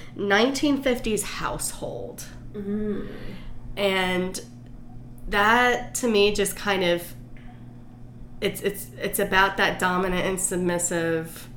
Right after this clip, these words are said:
Speaker 1: role being put into all, all of the other aspects of the life.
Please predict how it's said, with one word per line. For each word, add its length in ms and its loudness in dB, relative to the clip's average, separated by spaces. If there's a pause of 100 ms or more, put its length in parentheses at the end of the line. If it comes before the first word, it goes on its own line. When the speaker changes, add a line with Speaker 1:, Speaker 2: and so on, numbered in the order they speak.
(540)
Speaker 1:
role 580 4
being 560 2 (1300)
put 220 4
into 400 2
all, 320 0
all 220 2
of 100 -2
the 140 0
other 160 0
aspects 500 0
of 140 -4
the 100 0
life. 760 0